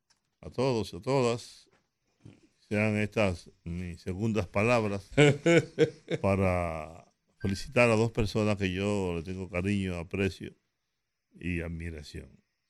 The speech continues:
Speaker 1: A Luis Felipe, a Luis, doctor Luis Felipe Rosa Hernández, conocido en una época como René Benzán,
Speaker 2: Mm.
Speaker 1: René Benzán,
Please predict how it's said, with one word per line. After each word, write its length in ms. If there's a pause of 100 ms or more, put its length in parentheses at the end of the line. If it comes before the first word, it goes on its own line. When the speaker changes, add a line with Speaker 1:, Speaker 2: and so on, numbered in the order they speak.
(560)
Speaker 1:
A 100
Luis 280
Felipe, 440 (420)
a 80
Luis, 180 (160)
doctor 400
Luis 240
Felipe 400
Rosa 440
Hernández, 960 (800)
conocido 720
en 100
una 340
época 380
como 400
René 300
Benzán, 680 (680)
Speaker 2:
Mm. 360 (460)
Speaker 1:
René 260
Benzán, 560